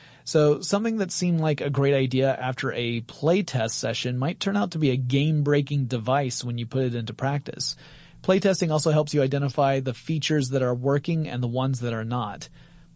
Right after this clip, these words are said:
Silverman also recommends recording playtest sessions so that you can reference specific times when something important happens during a game.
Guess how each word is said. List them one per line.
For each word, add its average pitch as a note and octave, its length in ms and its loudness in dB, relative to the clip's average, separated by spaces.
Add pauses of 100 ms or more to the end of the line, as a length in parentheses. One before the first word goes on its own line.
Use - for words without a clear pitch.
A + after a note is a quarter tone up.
Silverman G3 480 2
also D#3 240 4
recommends D3 560 2
recording D3+ 640 2
playtest C#3 460 -2
sessions E3+ 520 -2
so C#3 100 -2
that A#2+ 200 0
you B2+ 100 -4
can B2 340 -4
reference B2+ 400 -2
specific B2+ 640 -4
times A#2+ 460 -4
when A#2 140 -4
something B2 360 -2
important A#2 400 -4
happens A#2+ 400 -4
during A#2+ 320 -2
a A2+ 40 -4
game. A#2 400 0